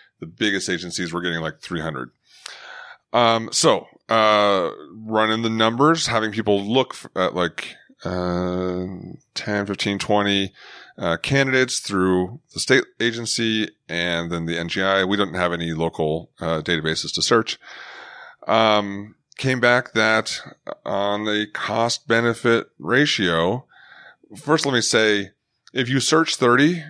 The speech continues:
you're eventually gonna get a hit on number thirty. However, if you search fifty, you're eventually gonna get a hit on number fifty.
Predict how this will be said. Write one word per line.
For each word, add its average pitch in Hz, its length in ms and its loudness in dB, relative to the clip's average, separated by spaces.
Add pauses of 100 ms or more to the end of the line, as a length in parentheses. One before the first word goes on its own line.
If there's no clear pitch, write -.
you're 101 260 4
eventually 110 420 2
gonna 110 200 2
get 101 160 4
a 92 40 0
hit 92 160 0
on 90 140 -2
number 85 220 -4
thirty. - 340 -6 (540)
However, 98 440 4
if 87 140 -4
you 98 80 -4
search 90 320 -2
fifty, 175 540 0 (340)
you're 95 200 -2
eventually 95 360 -2
gonna 92 180 -2
get 87 160 0
a 85 60 0
hit 82 160 -2
on 82 100 -4
number 78 220 -4
fifty. 120 400 -6